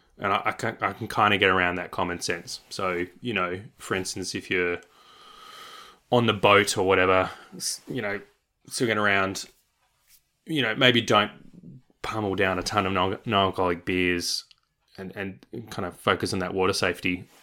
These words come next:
I understand that. I, that's, that's common sense kind of stuff, though. I think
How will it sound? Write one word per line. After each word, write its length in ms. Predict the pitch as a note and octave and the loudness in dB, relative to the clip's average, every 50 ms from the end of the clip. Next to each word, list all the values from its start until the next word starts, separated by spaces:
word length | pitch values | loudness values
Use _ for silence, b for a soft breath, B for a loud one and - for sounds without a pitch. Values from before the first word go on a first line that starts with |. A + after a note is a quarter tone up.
| b b | b b
I 160 | A#2 A2 G2+ | 2 2 2
understand 420 | G2 G2 G2 - - F#2 F2 F2 | 2 0 -2 -2 0 0 0 -2
that. 200 | F2 F2 - _ _ _ _ - | -4 -10 -14 _ _ _ _ -4
I, 100 | A2+ A2 | -4 -4
that's, 400 | G#2 - A#2+ B2 A#2 - - - - _ - | -4 -4 -4 -4 -4 -4 -4 -10 -12 _ 0
that's 180 | A#2+ - - | 0 2 2
common 280 | - - A#2+ G#2+ G2+ F#2 | 0 -2 -2 -2 -2 -2
sense 300 | - - F#2+ F#2 - - | -2 -2 -4 -4 -4 -6
kind 200 | - - G2 F#2 | -4 -2 -2 -2
of 40 | - | -2
stuff, 280 | - - F#2 - - | -4 -4 -4 -4 -4
though. 220 | - F#2 E2+ F2 F2 - - _ _ _ | -6 -6 -6 -6 -8 -10 -14 _ _ _
I 120 | - G2+ F#2+ | -4 -2 -2
think 300 | - - A2 G2+ G2+ | 0 0 0 0 -2